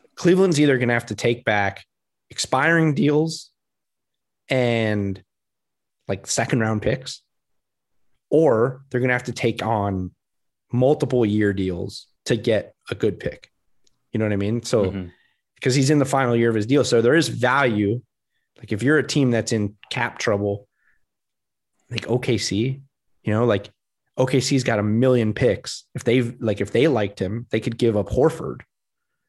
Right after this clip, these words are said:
Speaker 1: and give up a first round pick and take Drummond's.
Speaker 2: Whoa, whoa. <laughs> You think Sam Presti's parting with a first round pick? What are you, nuts?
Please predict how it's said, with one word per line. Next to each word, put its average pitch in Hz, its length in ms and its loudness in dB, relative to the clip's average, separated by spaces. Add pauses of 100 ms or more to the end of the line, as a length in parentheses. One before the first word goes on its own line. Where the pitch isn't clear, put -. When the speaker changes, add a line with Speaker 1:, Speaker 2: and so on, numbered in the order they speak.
(120)
Speaker 1:
and 104 160 -2
give 113 180 2
up 101 160 0
a 104 260 -2
first - 300 -2
round 95 220 -4
pick - 300 -6 (240)
and 95 240 -6
take - 280 -6
Drummond's. 92 440 -6
Speaker 2:
Whoa, 87 300 0
whoa. - 260 -6
<laughs> - 40 -14
You - 80 -12
think - 220 -10
Sam 101 280 -4
Presti's 98 480 -6
parting 98 400 0
with 90 140 -4
a 90 60 -2
first 92 300 -6
round 87 180 -4
pick? 101 220 -6
What 95 80 -8
are 85 40 -6
you, 82 60 -6
nuts? 90 380 -8